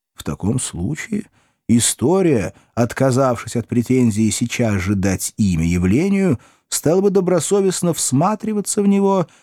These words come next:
и называть в нем только то, что она может назвать. Всякое,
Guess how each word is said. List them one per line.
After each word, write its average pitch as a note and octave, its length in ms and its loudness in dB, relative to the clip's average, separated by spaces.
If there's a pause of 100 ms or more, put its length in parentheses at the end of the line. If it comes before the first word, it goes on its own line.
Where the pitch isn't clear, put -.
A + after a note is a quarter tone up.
(160)
и C#3 100 4
называть E3 500 2
в D3+ 60 -2
нем D3+ 200 2
только C3+ 380 0
то, F#3+ 340 0
что - 260 -2
она D3 180 2
может C3+ 440 0
назвать. F#2+ 800 -2 (840)
Всякое, C#3 680 0